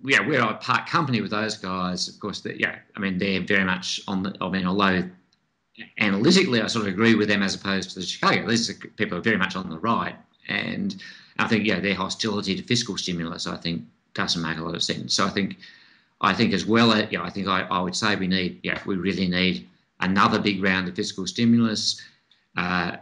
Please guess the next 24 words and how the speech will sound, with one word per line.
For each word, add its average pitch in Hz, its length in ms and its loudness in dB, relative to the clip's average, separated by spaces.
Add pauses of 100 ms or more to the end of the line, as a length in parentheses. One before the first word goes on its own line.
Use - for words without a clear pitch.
(140)
contra 120 760 4
to 101 220 -2
various 113 400 2
people 120 320 0
I 101 80 -4
keep 107 200 -2
on 104 80 0
arguing 98 340 0
with 95 100 -4
on 98 60 -2
the 98 40 0
left, 127 300 -2
we 98 120 2
need 104 200 6
in, 98 240 0
in 101 160 -2
the 123 320 4
end, 123 340 0 (360)
if 92 140 -10
we're 101 60 -4
going 98 220 2
to 95 60 -2
maintain 95 560 0
that, 95 180 -6